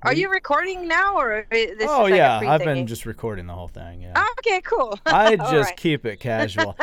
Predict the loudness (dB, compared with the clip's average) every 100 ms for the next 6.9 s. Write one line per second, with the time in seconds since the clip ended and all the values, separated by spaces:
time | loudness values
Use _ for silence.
0 | -4 0 4 6 8 6 4 0 4 4
1 | 4 2 0 -4 -6 -4 -6 -6 -6 -6
2 | -10 -10 -10 -10 -10 -10 -12 -12 -10 -10
3 | -12 -14 -12 -12 -10 -12 -12 -14 -14 -16
4 | -16 -16 -14 -16 -16 -18 -16 -14 -10 -10
5 | -10 -12 -12 -10 -12 -14 -10 -6 -4 -6
6 | -10 -12 -12 -14 -16 -16 -16 -14 -14